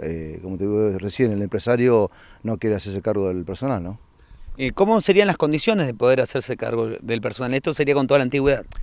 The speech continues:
Speaker 1: Como corresponde, sí, sí, está en el pliego, no es que un invento nuestro ni nada, como yo te decía recién fuera del aire, del aire, este, es algo que está plasmado en el papel y, bueno, y no lo quiero respetar, sería con las antigüedades de cada, de cada conductor, que son cinco.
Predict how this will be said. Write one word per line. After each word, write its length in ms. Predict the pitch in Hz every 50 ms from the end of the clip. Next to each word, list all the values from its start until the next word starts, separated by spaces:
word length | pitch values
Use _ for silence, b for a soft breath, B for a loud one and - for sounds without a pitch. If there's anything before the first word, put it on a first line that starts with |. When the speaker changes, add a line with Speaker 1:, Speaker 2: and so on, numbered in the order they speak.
| - -
Speaker 1:
Como 240 | - - 117 123 120
corresponde, 340 | 123 127 139 180 - 127 113
sí, 220 | - 139 143 127
sí, 100 | 113 135
está 300 | 117 107 - - 143 143
en 60 | 143
el 80 | 139 123
pliego, 360 | 151 190 165 139 131 135 131 110
no 60 | 113
es 60 | 104
que 120 | - 120 110
un 120 | 107 104 101
invento 340 | 92 95 117 110 104 107 107
nuestro 320 | 120 135 127 - - 107
ni 80 | 101 104
nada, 140 | 120 127
como 100 | 110 104
yo 120 | 95 90 98
te 60 | 95
decía 200 | 92 85 104 98
recién 240 | 92 87 - 104 92
fuera 160 | - 104 101
del 80 | 104 113
aire, 340 | 123 143 147 156 156 127 B B B B B
del 120 | 110 110
aire, 220 | 123 143 156 151 147
este, 540 | 127 - - 113 101 98 95 92 90 85 B B B B
es 100 | 104 -
algo 140 | 120 117 113 110
que 20 |
está 180 | 98 - 110 107
plasmado 320 | - 104 107 113 117 113
en 60 | 110
el 60 | 104
papel 360 | 90 120 110 - 147 165 180 175
y, 60 | 151
bueno, 260 | 143 147 131 101 90
y 80 | 87 90
no 80 | 98
lo 100 | 98 95
quiero 160 | 87 104 98
respetar, 480 | 90 92 - 101 - - 131 139 151 160 - b b b b b b b
sería 220 | b - 110 110
con 120 | 110 107 104
las 80 | 107
antigüedades 420 | 104 90 113 104 110 113 117 113 104
de 40 | 113
cada, 320 | 110 110 107 104 101 95
de 40 | 95
cada 220 | 92 113 107 104 95
conductor, 320 | 107 113 120 165 135 90
que 80 | 95 85
son 160 | 101 104 95
cinco. 440 | - 147 135 117 - - 87 76